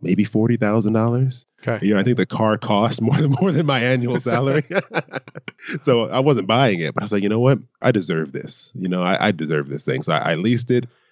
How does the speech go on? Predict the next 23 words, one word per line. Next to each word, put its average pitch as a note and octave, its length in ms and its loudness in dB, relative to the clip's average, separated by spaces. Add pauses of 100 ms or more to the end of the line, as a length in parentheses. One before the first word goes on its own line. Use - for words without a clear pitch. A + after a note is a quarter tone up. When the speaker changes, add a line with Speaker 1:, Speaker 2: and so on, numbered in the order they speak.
(200)
Speaker 1:
And F2 680 -2 (420)
I A#2+ 100 2
think D3+ 140 2
it - 20 2
was B2 100 2
maybe A#2+ 160 4
a E2 60 0
month G#2+ 280 2
after G#2 220 2
I F#2 100 2
leased F2+ 320 -4
it, D#2 160 -4 (640)
all G#2+ 180 4
the G2 100 0
joy F2+ 300 0
kinda E2 200 -6
just E2 200 -10
left. D#2 260 -6
I D#2 60 0
was D#2 140 -4
like, D#2 200 0 (380)
"Huh, B2+ 240 2 (120)
okay, G#2 320 0